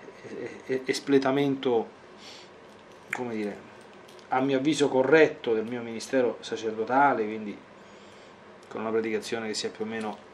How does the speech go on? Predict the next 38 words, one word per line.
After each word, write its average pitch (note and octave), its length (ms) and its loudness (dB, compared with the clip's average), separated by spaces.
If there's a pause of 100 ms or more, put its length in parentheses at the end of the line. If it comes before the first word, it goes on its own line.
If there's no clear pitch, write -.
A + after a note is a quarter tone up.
(520)
almeno A2+ 320 -8
nelle A2 180 -4
intenzioni, A2 600 -2
fedele A2+ 500 2
a G#2+ 60 -4
quello G#2+ 240 -4
che G#2+ 80 -2
la G#2 120 -6
Chiesa G#2+ 320 -6
vuole, A2+ 340 2
insegna, A2 480 -6
eccetera, G#2 480 -2 (560)
e F2+ 200 -10
la G2 140 -6
dottrina A2+ 300 -2
dei A2+ 140 0
santi, A#2 380 4 (160)
tutte - 260 -6
le A2 80 0
cose, G#2+ 240 -2 (180)
c'è - 140 0
sempre B2 320 -2
stato. B2+ 520 6 (580)
Il A#2 100 -8
problema E3+ 360 4
è D3+ 80 4
che B2+ 220 2
sono A2 280 -2
io F3 220 10
che C#3+ 100 2
sto B2 260 2
interiormente A#2+ 680 -4 (200)
<laughs> - 120 -20
meglio, A#2 540 -2 (260)
<laughs> - 720 -10
molto D3 440 8
meglio, G2 380 -4
no? - 280 2